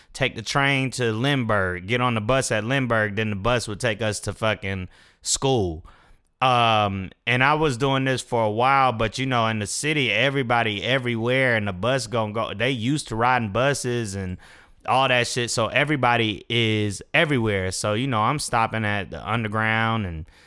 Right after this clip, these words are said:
uh, which is a spot,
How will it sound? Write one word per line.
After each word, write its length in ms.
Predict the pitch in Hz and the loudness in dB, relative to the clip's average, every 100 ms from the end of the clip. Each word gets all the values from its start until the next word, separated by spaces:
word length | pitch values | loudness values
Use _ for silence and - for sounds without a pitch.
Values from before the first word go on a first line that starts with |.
| - _ _ | -20 _ _
uh, 720 | 104 101 92 87 85 80 80 - - | 0 2 2 0 -2 -6 -10 -14 -12
which 200 | 104 113 | -4 -4
is 220 | 95 87 | -2 -6
a 220 | 85 87 80 | -6 -8 -8
spot, 420 | - 120 95 | -4 0 0